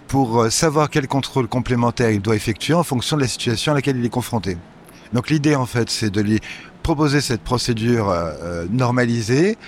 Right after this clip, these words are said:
de lui proposer la possibilité de faire sa carto-, cartographie des risques, euh, d'informer bien sûr ses collaborateurs, c'est-à-dire de, de remplir pratiquement toutes ses obligations Tracfin, il reste plus qu'à se former. Ça, ça sera pas dans l'application.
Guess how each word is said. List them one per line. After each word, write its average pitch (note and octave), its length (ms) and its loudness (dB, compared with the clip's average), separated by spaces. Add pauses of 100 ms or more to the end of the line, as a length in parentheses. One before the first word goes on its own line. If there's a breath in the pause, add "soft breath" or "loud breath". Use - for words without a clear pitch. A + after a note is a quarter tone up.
(300 loud breath)
de A2+ 100 2
lui C3 100 2
proposer D3 460 2
la C3 80 2
possibilité A#2+ 560 0
de - 60 -8
faire A#2 140 0
sa G#2+ 140 -2
carto-, A#2 460 -2
cartographie B2 560 0
des G#2+ 140 2
risques, C#3 400 0 (680 loud breath)
euh, G2+ 100 0
d'informer C3 440 0
bien A2+ 160 0
sûr A#2 120 -4
ses - 120 -4
collaborateurs, G#2 680 0
c'est-à-dire A#2+ 380 -2
de, G#2 100 0 (440 loud breath)
de A#2+ 100 2
remplir D3 320 0
pratiquement D#3 420 -2
toutes F#3+ 220 0
ses D#3 180 0
obligations B2+ 460 0
Tracfin, B2 400 -2
il F3+ 80 2
reste C3+ 260 -2
plus E3+ 160 -4
qu'à D#3 140 0
se D3+ 160 -2
former. A2+ 500 0
Ça, - 160 -6
ça B2 160 -2
sera B2 160 -2
pas D3 140 4
dans C#3+ 100 0
l'application. A2+ 580 -2